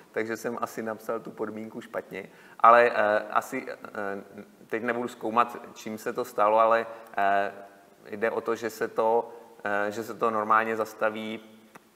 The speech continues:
eh, v okamžiku, kdy ta podmínka je true. A další věc, která je, eh, super, je drop frame.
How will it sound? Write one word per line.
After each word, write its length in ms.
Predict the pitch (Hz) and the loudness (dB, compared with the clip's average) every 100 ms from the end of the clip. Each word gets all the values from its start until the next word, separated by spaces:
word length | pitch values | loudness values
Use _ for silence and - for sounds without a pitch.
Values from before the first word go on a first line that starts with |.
| _ | _
eh, 180 | - - - - | -12 -12 -12 -16
v 120 | - | -2
okamžiku, 500 | 120 127 127 120 117 | 0 4 2 0 -8
kdy 220 | 117 117 113 | -6 -4 4
ta 360 | 113 113 113 - - - | 6 6 2 -12 -18 -2
podmínka 840 | 113 107 107 107 - 110 107 107 | -2 -2 -6 -6 4 8 8 6
je 160 | 107 104 | 2 -2
true. 360 | - 95 98 - - - _ _ _ _ _ _ - - _ _ _ - | -2 -8 -8 -12 -18 -20 _ _ _ _ _ _ -20 -20 _ _ _ 0
A 360 | 98 98 104 - - - - _ _ _ _ _ _ _ - _ _ _ _ _ _ _ _ _ _ _ _ _ _ _ - | 4 4 2 -8 -20 -20 -20 _ _ _ _ _ _ _ -20 _ _ _ _ _ _ _ _ _ _ _ _ _ _ _ 2
další 360 | 117 135 - 170 | 6 6 6 0
věc, 260 | 139 139 | 2 2
která 420 | - - 143 143 156 | -2 0 6 8 8
je, 380 | 151 127 101 - | 6 4 2 -2
eh, 420 | 101 95 95 98 - | -2 -2 -2 -6 -12
super, 380 | - 135 113 143 | -12 -8 -2 0
je 280 | 143 139 139 | 4 6 4
drop 300 | 123 120 - | 4 0 0
frame. 420 | - 117 98 | -2 -2 -2